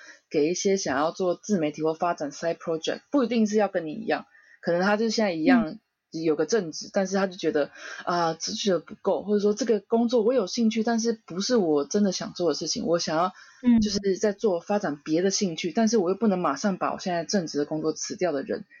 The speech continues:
Speaker 1: 你有没有给他一些
Speaker 2: 嗯。
Speaker 1: 建议？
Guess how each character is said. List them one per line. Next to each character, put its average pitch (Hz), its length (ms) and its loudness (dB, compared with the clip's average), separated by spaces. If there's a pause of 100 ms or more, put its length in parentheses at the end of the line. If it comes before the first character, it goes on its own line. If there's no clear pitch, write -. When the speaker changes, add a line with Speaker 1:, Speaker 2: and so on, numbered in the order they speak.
(220)
Speaker 1:
你 180 60 2
有 165 40 2
没 170 60 2
有 180 40 2
给 175 140 -2
他 151 140 0
一 254 80 6
些 151 540 2
Speaker 2:
嗯。 - 40 -20 (800)
Speaker 1:
建 156 380 0
议？ - 220 -10